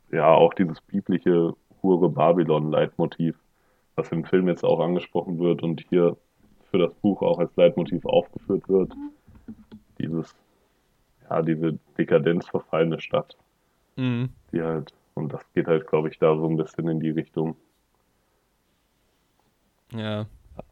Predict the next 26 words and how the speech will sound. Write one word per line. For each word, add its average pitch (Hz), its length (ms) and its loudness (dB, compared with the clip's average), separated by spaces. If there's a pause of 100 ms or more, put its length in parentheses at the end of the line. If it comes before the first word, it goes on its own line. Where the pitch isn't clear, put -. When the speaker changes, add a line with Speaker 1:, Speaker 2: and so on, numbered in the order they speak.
(280)
Speaker 1:
Aber 82 160 -2
natürlich 80 420 -6
kommt 80 200 -4
dann 82 160 0
da 80 120 2
auch 82 160 -6
das 85 140 -8 (120)
Rassismus-Thema 82 840 -8
rein. 80 200 -2
Das 76 240 -12
ist, - 40 -20 (640)
ja, 80 100 2
ich - 100 -6
fand's 107 200 0
auch - 180 4
ein 170 40 -4
Speaker 2:
Ja, 147 60 0
aber 135 100 -2
Speaker 1:
bisschen - 180 -6
Speaker 2:
das 208 80 2
ihn 233 120 4
ja 214 100 4
Speaker 1:
seltsam. 170 160 0
Speaker 2:
gar 196 80 0
nicht 202 120 -2
interessiert. 185 680 -8